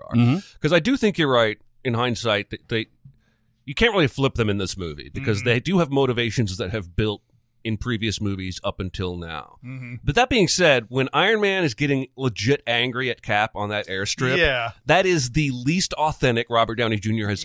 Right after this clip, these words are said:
Speaker 1: ever been
Speaker 3: <laughs>
Speaker 1: as that character.
Speaker 3: Yeah.
Speaker 1: Because even he knows this is some bullshit
Speaker 3: Yeah,
Speaker 1: right here.
Speaker 3: exactly.
Speaker 1: Uh, sorry, go on.
Speaker 3: Um, so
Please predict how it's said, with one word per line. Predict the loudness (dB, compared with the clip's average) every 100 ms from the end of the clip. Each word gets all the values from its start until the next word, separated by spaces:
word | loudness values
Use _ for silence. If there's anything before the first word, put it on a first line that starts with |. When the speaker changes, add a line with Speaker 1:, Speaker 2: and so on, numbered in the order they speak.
| 0
Speaker 1:
ever | 4 4 6
been | 6 4 2 0
Speaker 3:
<laughs> |
Speaker 1:
as | 0 0 2
that | 2 0
character. | -2 -2 0 0
Speaker 3:
Yeah. | 2 0 0 -4 0
Speaker 1:
Because | 2 2 4
even | 2 4 4
he | 6 6 6
knows | 6 8 8 6 4
this | 2 2
is | 0
some | -2 -2 0
bullshit | 2 2 0 2
Speaker 3:
Yeah, | 4 6 4
Speaker 1:
right | 2
here. | -4 -10 -6
Speaker 3:
exactly. | -4 2 4 4 0 -4
Speaker 1:
Uh, | 2 2 2
sorry, | 0 0 0
go | -4 -6 -4
on. | 0
Speaker 3:
Um, | 2 4 2 0 -10 -6
so | 2 6 8 6 4